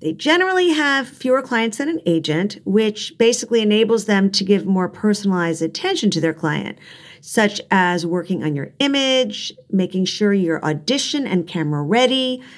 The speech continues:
finding classes for you, pitching you to agents, producers, recommending photographers,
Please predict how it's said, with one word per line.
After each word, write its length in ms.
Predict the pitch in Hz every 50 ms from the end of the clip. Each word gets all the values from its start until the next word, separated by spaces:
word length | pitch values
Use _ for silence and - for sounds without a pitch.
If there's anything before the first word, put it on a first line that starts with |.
| -
finding 440 | - - 196 175 175 165 156 139 147
classes 640 | - - - 240 240 247 262 254 - 269 240 - -
for 220 | - 254 247 247
you, 460 | 254 247 247 247 247 240 240 240 233 - - - - - - -
pitching 360 | - - 208 - - 196 214
you 120 | 202 175 156
to 120 | - - - -
agents, 640 | 262 277 277 269 208 - 247 247 240 247 - - - - _
producers, 1040 | - - 160 151 - 262 277 277 254 - - 254 254 254 254 254 254 247 233 - 180
recommending 840 | 190 190 185 190 185 180 175 175 170 170 165 165 160 160 170 165 165 - - - - _
photographers, 1120 | - 190 - - - - 302 302 285 285 220 269 269 - - 254 240 240 240 233 233 220 -